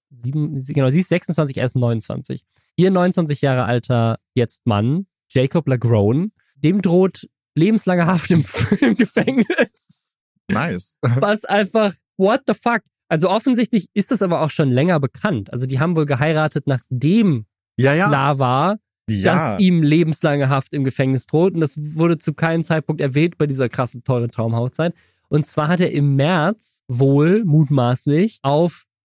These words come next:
Speaker 1: Polizisten geschossen.
Speaker 2: <laughs> Ja.
Speaker 1: Die hat einfach auf die geballert, so, weil die irgendwie kamen, um irgendwie so eine Domestic Disturbance irgendwie zu untersuchen. Hat er erstmal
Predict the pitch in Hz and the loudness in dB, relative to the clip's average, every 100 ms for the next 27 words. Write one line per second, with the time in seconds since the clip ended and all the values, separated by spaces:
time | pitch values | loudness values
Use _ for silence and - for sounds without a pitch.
0 | _ 220 214 - 294 262 - 185 147 151 | _ 0 0 0 -2 -2 -2 0 2 0
1 | - 247 254 - 123 117 151 143 147 147 | 2 0 0 0 0 0 0 0 0 -2
2 | 160 135 156 151 143 143 196 185 208 196 | -2 -4 -4 -4 -6 -4 0 2 2 0
3 | 196 185 190 - 196 196 202 - 175 269 | -2 -2 -4 0 0 2 0 -2 -2 0
4 | 226 156 156 _ _ 180 156 175 175 165 | 2 0 -2 _ _ 0 2 0 0 -2
5 | 175 180 160 156 180 180 180 165 170 170 | -2 0 -2 -2 -2 -2 -2 -2 0 0
6 | 156 165 151 151 156 160 160 151 - _ | -2 -4 -4 -12 -4 0 0 -2 -8 _
7 | 165 165 - - 160 170 - 185 175 147 | 0 0 -2 -4 -4 -6 -2 0 2 2
8 | 120 117 139 127 123 143 123 123 127 131 | -2 -2 -4 -4 -4 -4 -2 -2 -2 -2
9 | 151 143 143 139 - 147 147 | -2 0 -2 -2 -2 0 0